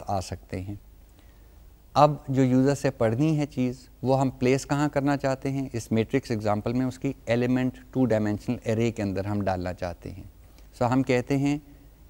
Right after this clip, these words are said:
इनपुट, याद रहे हमारा जो iStream ऑब्जेक्ट था, जो डिक्लेरेशन लाइन पे है, उसका नाम था इनपुट। तो यहाँ पे input greater than, greater than m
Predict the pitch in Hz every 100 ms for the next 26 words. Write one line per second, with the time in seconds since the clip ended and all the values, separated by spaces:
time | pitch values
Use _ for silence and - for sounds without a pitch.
0 | - 131 123 160 175 - - - - 104
1 | 110 113 120 131 117 104 110 117 123 -
2 | 120 120 - 151 131 107 107 120 131 -
3 | 104 127 - 123 110 107 113 104 101 120
4 | 107 104 110 117 131 120 - 120 104 110
5 | 120 127 - 104 - 92 - - - -
6 | - - 104 104 120 131 117 - 147 156
7 | 156 190 180 - - - - - 110 135
8 | 135 147 143 135 113 107 104 113 104 107
9 | 117 131 - - - - - - - 170
10 | 175 175